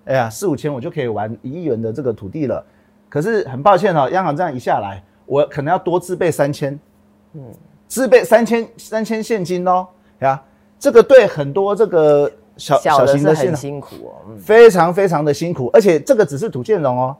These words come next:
Speaker 1: 还不包括什么呢？工资各方面的这个涨上，所以被，他们就被迫怎么样呢？从都市土地被赶出，赶到这个非都土地去了，这样子。
Speaker 2: 嗯。
Speaker 1: 那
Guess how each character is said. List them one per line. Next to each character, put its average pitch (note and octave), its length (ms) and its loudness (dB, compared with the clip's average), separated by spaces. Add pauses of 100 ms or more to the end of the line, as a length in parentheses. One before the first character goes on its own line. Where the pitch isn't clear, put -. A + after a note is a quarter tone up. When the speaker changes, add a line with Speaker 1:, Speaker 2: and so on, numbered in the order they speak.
Speaker 1:
还 - 160 0
不 G#3+ 140 -10
包 F#3+ 180 4
括 A3 140 2
什 C#3 120 -2
么 A#2+ 80 -6
呢？ A#2+ 240 -6 (600)
工 F#3+ 240 2
资 F#3 480 -4 (280)
各 G3+ 120 4
方 E3+ 160 0
面 F#3+ 140 -8
的 C3+ 100 -4
这 C#3 80 -12
个 C#3+ 120 -4
涨 A#2+ 180 -8
上， C#3 200 -2
所 A#3+ 280 6
以 F#3 160 4 (420)
被， B3+ 220 8
他 A#3+ 100 -2
们 A3+ 140 2
就 A3+ 100 8
被 G#3+ 240 4
迫 G3 220 4
怎 A#2+ 80 -8
么 C#3+ 80 -2
样 D#3+ 100 0
呢？ C3 200 -4 (280)
从 D3 400 -2
都 F#3 80 -2
市 F#3 140 2
土 A#2+ 140 -6
地 C#3+ 280 -6 (220)
被 F#3+ 260 -4 (160)
赶 B2 240 -4
出， E3+ 380 -4 (260)
赶 B2+ 200 0
到 F3+ 180 6
这 E3 80 -2
个 C#3+ 100 -2
非 D3+ 160 -8
都 D#3+ 120 -10
土 A2+ 120 -18
地 D3 140 -10
去 D3 220 -6
了， - 160 -8
这 C#3+ 80 0
样 G#2+ 120 -2
子。 D#2 140 -12
Speaker 2:
嗯。 - 80 -18 (320)
Speaker 1:
那 B3+ 220 6